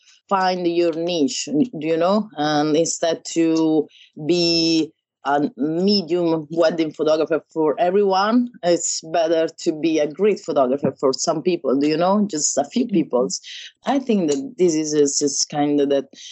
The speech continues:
Speaker 1: I mean, research, a personal research about, uh, why you photography in this way, and what you are photography, and why, the reason, do you know, why you are taking photos of exactly this scene, and why you are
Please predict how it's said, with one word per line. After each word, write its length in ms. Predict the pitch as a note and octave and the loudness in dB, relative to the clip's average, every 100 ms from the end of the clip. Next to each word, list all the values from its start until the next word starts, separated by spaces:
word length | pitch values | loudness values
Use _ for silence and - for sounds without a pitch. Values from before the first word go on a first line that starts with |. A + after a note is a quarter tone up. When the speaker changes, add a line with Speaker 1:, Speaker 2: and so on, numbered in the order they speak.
| - | -8
Speaker 1:
I 80 | - | 0
mean, 200 | A3+ A3 | 2 2
research, 560 | G3 G#3 G3+ G#3+ E3+ - | 2 2 2 0 0 -2
a 60 | F3 | -4
personal 440 | F#3 E3+ E3+ D#3 | -2 -2 0 0
research 480 | D3+ D3 D3+ C#3+ C3 | 0 0 0 0 -2
about, 360 | C3+ C3+ C3+ - | -2 0 0 0
uh, 120 | C3+ | 0
why 640 | A2 D3+ D#3 E3+ D#3+ D3+ C#3+ - | 0 -4 -2 0 0 -2 -10 -4
you 260 | E3+ F3 | 2 2
photography 800 | E3+ D3+ D3+ C#3+ C3 C3 D3 C#3+ _ | 0 -2 0 2 0 0 -2 -2 _
in 180 | D3+ E3 | -2 0
this 180 | D3+ D3 | 2 0
way, 480 | D3+ E3+ F3 E3+ D3+ | 0 2 2 2 0
and 100 | C#3 | 0
what 320 | E3 F3 C#3 | 0 0 -2
you 140 | D#3 | 0
are 140 | D3 C#3+ | 2 2
photography, 720 | - C#3 D#3+ F3 D#3+ D#3+ E3 | -4 -4 0 2 0 -2 -2
and 300 | C#3+ C3 A#2+ - - - | 2 2 0 -2 -14 -4
why, 440 | G3+ F4 G#3 F#3 | 0 2 0 -2
the 140 | F3+ G#3+ | 0 0
reason, 440 | B3 E3 D#3+ D3 D#3 | 0 0 -2 -2 -4
do 80 | D#3+ | -2
you 80 | E3+ | 0
know, 240 | F#3+ G#3 F#3 | 2 0 -2
why 240 | G3+ A3+ | 0 0
you 200 | A3 G#3 | 2 0
are 100 | F#3 | 0
taking 320 | - G3+ F#3+ | -2 -2 -2
photos 320 | - E3+ D3+ E3+ | -2 -2 0 0
of 160 | D#3 _ _ | -2 _ _
exactly 580 | - D#3 D3+ E3 - E3 | -4 -2 0 0 0 0
this 300 | D3 E3 E3+ | 0 0 0
scene, 640 | D#3 - - A#3+ A#3 A#3+ A#3+ - - _ - | -2 -4 0 2 4 2 -2 -14 -20 _ -2
and 300 | C#3 C#3+ D3+ | 0 2 2
why 160 | E3 | 2
you 180 | F3 E3+ | 2 2
are 200 | D#3 D3 | 2 0